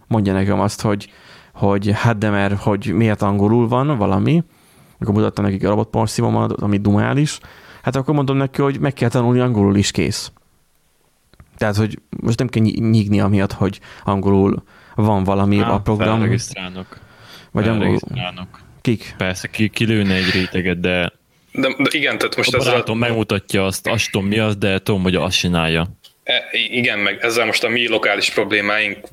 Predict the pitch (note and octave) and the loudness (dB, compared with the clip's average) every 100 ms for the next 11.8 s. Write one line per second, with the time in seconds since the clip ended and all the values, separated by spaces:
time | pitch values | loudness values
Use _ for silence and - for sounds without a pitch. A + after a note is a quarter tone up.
0 | - _ G#2+ G2+ F2+ G2+ G#2 F#2+ F#2 - | -20 _ 0 0 2 2 0 0 -6 -12
1 | _ G2 G2+ G2+ G2 F#2+ F#2+ F#2 F#2 F#2 | _ -2 0 -2 0 0 2 2 0 0
2 | G2 G#2 - - - - G2+ G2 F#2+ - | -2 -2 -10 -12 -12 -8 -4 -2 -2 -4
3 | - A#3+ - A2 G2+ A2 G#2+ G#2 G#2 A2+ | -6 -10 -4 -2 -2 -2 -2 0 0 2
4 | G#2 - - - - - - - - - | 0 -2 -10 -10 -14 -12 -10 -8 -6 -2
5 | C3 - C3+ C#3+ C3 C3 C#3+ C3+ A#2 A2 | -2 -2 -2 0 2 2 0 0 2 2
6 | G2 - G2+ G2 F#2+ G2 F2+ _ G#2+ G#2 | 0 -2 -2 0 -2 -4 -10 _ -8 -6
7 | G2 F#2+ F#2 F#2 F#2 G2 - - A#2+ A#2+ | -4 -4 -4 -6 -8 -12 -14 -2 0 2
8 | A#2 - A2+ A#2+ B2+ B2 C3 B2+ C3 G#2+ | 0 0 -2 0 0 2 2 2 2 2
9 | G2 G2 - G2+ G2+ G2 G2 - - - | 2 0 -2 -2 -2 -2 -6 -12 -20 -20
10 | _ C3+ C#3 A#2+ - D3 C3+ B2+ B2+ A#2+ | _ -2 0 0 0 0 0 0 2 2
11 | A#2 D3+ B2+ G#2+ F#2 F#2 F#2+ F#2 | 2 0 2 2 2 0 0 -4